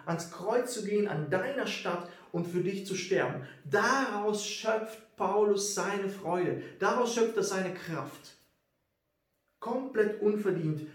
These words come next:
rettete ihn jemand, warf ihm den Rettungsring zu und, und Paulus sagt, „Wow, danke Jesus, ich freue mich, ich freue mich.“ Und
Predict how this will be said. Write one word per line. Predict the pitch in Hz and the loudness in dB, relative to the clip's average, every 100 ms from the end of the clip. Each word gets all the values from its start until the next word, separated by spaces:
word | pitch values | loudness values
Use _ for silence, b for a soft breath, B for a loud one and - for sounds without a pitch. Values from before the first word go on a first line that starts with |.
| B | B
rettete | 175 185 214 208 190 180 | -4 -2 2 0 0 -2
ihn | 170 165 147 | 0 -2 -2
jemand, | 139 135 131 131 139 | 0 0 0 -2 -2
warf | 185 220 220 | -2 -2 0
ihm | 190 | 0
den | 175 165 | 2 0
Rettungsring | 170 170 156 - 143 135 | -2 -2 -4 -6 -8 -8
zu | - 165 139 131 B B B - | -8 -6 -4 -4 B B B -2
und, | 160 156 B B B | 0 0 B B B
und | 151 143 | -6 -4
Paulus | 175 202 156 127 | -4 -2 -2 -4
sagt, | 131 - - | -10 -12 -16
„Wow, | 131 - - - - _ _ _ | -16 -14 -14 -16 -20 _ _ _
danke | 170 165 - | -14 -12 -12
Jesus, | 127 131 - - - - | -12 -12 -12 -18 -20 -8
ich | 175 - | -6 -6
freue | - 135 160 208 - | -6 -4 0 2 2
mich, | - - - _ _ | -2 -12 -20 _ _
ich | 160 151 | -8 -8
freue | 156 165 196 196 | -6 -2 0 2
mich.“ | 139 - - B B - | 0 -4 -12 B B 0
Und | 180 | 2